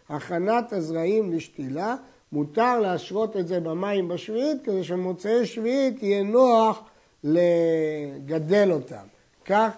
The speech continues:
הרמב"ם מפרש את לשון המשנה. הראב"ד חולק,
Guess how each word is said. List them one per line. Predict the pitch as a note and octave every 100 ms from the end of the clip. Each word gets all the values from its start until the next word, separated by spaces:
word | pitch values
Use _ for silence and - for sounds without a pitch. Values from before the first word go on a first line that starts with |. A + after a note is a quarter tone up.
| -
הרמב"ם | D#3+ D#3+ D#3+ E3+ G3+ A3
מפרש | F#3 D3 F3+ E3 A3+ G#3+ G3+ -
את | D#3 E3
לשון | C#3+ - F#3 F3+
המשנה. | D#3+ D#3 C#3+ - B2 - _ _ _ -
הראב"ד | D3 F#3 G3+ F#3+ A3+ G3
חולק, | - E3+ C#3+ B2+ E3